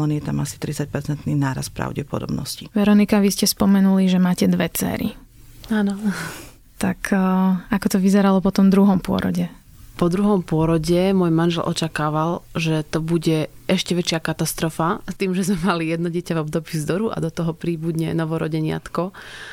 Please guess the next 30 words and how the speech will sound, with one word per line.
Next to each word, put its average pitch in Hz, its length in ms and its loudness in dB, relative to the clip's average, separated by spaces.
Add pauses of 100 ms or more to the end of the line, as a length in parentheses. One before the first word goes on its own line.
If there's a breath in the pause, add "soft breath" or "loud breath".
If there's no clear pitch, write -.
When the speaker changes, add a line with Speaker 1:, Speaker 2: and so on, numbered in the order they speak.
(180 loud breath)
Speaker 3:
A - 160 -2
bol 170 400 -2
veľmi 180 400 0
prekvapený, 170 800 -2 (320)
že 165 640 -4 (480)
to 170 160 -6
bola 165 160 -2
v - 100 -12
podstate 165 380 -6
pohoda, 160 600 -4
že 175 200 -2
sa 175 160 -4
to 160 100 -4
druhé 175 300 -2
dieťa 160 560 -4
veľmi 165 240 -2
krásne 165 480 -4
zapojilo 165 560 -4
do 156 160 -6
toho 165 240 -2
rodinného 165 340 -2
života, 156 540 -4
že 156 160 -4
sme 160 160 -2
ešte - 160 -6
mali 165 160 -2
väčší 170 340 -4
systém 170 380 -2
ako 160 240 -4
predtým. 175 640 -4